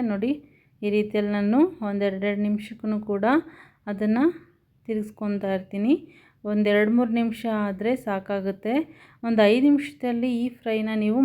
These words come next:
ಮಾಡ್ಕೊಬೋದು. ಮಕ್ಕಳಿಗಂತೂ ತುಂಬಾನೇ ಇಷ್ಟ ಆಗುತ್ತೆ. ಈ ರೀತಿಯಲ್ಲಿ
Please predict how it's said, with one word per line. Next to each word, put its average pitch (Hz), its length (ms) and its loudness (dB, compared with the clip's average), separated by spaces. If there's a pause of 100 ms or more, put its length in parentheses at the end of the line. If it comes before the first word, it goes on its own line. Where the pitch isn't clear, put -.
ಮಾಡ್ಕೊಬೋದು. 202 720 -2 (500)
ಮಕ್ಕಳಿಗಂತೂ 240 600 -2 (120)
ತುಂಬಾನೇ 233 360 0 (100)
ಇಷ್ಟ 233 180 -10 (140)
ಆಗುತ್ತೆ. 214 300 -2 (140)
ಈ - 20 0 (120)
ರೀತಿಯಲ್ಲಿ 214 500 -2